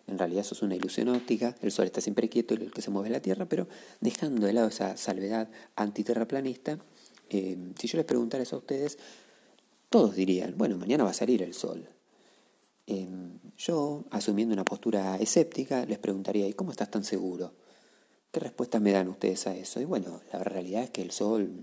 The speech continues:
salió hoy, salió ayer, antes de ayer, la semana pasada, viene saliendo todos los días desde que el mundo es mundo y desde que la humanidad tiene conciencia. Por lo tanto, aunque no estoy seguro de que salga mañana, puedo asumir que hay una,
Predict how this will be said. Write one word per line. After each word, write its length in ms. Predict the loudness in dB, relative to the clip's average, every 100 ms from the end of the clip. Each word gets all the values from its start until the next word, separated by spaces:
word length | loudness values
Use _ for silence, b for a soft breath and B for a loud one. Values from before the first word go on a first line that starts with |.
| -8
salió 360 | -4 -4 -2 0
hoy, 420 | 2 0 -2 -6 B B B B -4
salió 260 | -2 -2
ayer, 380 | -2 0 0 -2 -8 -12
antes 280 | -10 -8 -6
de 60 | -6
ayer, 320 | -4 -2 -2
la 140 | -4
semana 280 | -6 -6 -4
pasada, 400 | -2 0 0 -2
viene 220 | 0 0
saliendo 400 | 0 2 4 2
todos 220 | 2 2 2
los 100 | 2
días 240 | 2 2
desde 180 | 2 0
que 100 | -6
el 60 | -4
mundo 200 | -2 0
es 40 |
mundo 400 | 2 2 2 -2 -4 B B
y 120 | -6
desde 180 | -4 -2
que 100 | 0
la 80 | 0
humanidad 280 | 0 0 0
tiene 180 | -2
conciencia. 600 | 0 0 2 0 2 0 -2 B B B B B 4
Por 120 | 4
lo 80 | 6
tanto, 420 | 2 2 0 0 0
aunque 480 | 0 2 4 4
no 180 | 6 4
estoy 420 | 4 2 4 8
seguro 520 | 10 8 8 6 6 4
de 140 | 2
que 100 | 6
salga 340 | 8 6 4
mañana, 400 | 2 4 4 2 -2 B B B 4
puedo 400 | 8 10 10 6
asumir 680 | 4 4 4 4 2 0 -2 -10 B B
que 100 | -8
hay 120 | -4
una, 340 | 0 2 2